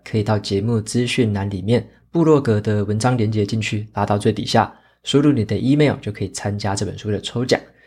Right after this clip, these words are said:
那么这本书 Kobo 电子书一样有给我们七折的折扣码，那这个折扣码是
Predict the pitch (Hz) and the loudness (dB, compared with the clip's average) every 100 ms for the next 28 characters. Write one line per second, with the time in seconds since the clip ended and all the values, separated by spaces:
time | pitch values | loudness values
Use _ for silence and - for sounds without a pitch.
0 | _ _ _ 117 113 151 117 123 127 - | _ _ _ 2 4 4 4 2 0 0
1 | 131 127 127 113 98 101 107 101 123 117 | 2 4 4 2 -2 -2 -2 2 2 2
2 | 101 92 101 95 92 95 92 - 123 117 | 0 -2 -2 -2 -2 -6 -4 0 0 0
3 | 98 92 98 104 117 90 - - - - | -2 -2 0 2 2 0 -8 -20 -20 -6
4 | 104 113 107 - 113 165 107 92 - | -2 0 0 2 4 4 4 0 -2